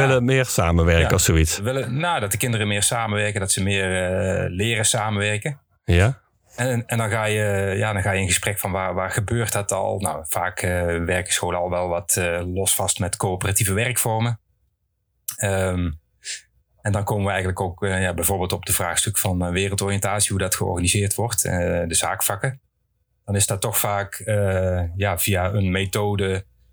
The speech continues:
Speaker 2: eh, met, eh, ja, frontaal klassikaal, eh, lessen, eh, waarbij de leerlingen dan in een, in een boek, eh, dingen moeten gaan verwerken. En dan is het interessant om te kijken van hoe zou je daar bijvoorbeeld met een didactiek van, eh, van onderzoekend leren,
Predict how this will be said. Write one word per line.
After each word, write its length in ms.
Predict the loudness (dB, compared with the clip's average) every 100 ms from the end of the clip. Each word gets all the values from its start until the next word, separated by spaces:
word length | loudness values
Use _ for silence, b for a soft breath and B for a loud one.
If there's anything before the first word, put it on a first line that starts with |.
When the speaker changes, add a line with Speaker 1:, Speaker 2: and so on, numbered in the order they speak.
| _ _ _ _ _
Speaker 2:
eh, 420 | -2 0 0 0 0
met, 400 | 0 -2 -2 0
eh, 680 | 0 0 0 0 0 0
ja, 180 | 0 0
frontaal 420 | -2 -2 -2 -2
klassikaal, 720 | -2 -2 -2 -2 -2 -2 -2
eh, 180 | 0 0
lessen, 720 | 0 0 0 0 0 0 -2 0
eh, 480 | 0 0 0 -2
waarbij 280 | -2 -2 -2
de 60 | 0
leerlingen 340 | 0 0 0
dan 260 | -2 -2 -2
in 140 | 0 2
een, 340 | 2 0 -2 -2
in 120 | 0
een 160 | 2
boek, 260 | 0 -2 -2
eh, 140 | -4
dingen 200 | 0 0
moeten 200 | 0 0
gaan 140 | 0 0
verwerken. 560 | 0 0 0 -2 -6 -8 _ _ _ _ _ -14 -14 _
En 120 | -4
dan 160 | -2 0
is 80 | 0
het 100 | 0
interessant 420 | 0 0 0 -2
om 80 | -2
te 80 | -2
kijken 280 | -2 -2
van 160 | -2 0
hoe 120 | 0
zou 180 | 0 0
je 60 | 0
daar 220 | -2 -2
bijvoorbeeld 400 | -2 -2 -2 -2
met 180 | -2 0
een 280 | 0 0
didactiek 500 | 2 2 0 -2 -2
van, 400 | 0 -2 -2 -2
eh, 320 | 0 -2 -2 -2
van 160 | -4
onderzoekend 480 | -2 0 0 0 -2
leren, 420 | -2 -2 -2 -6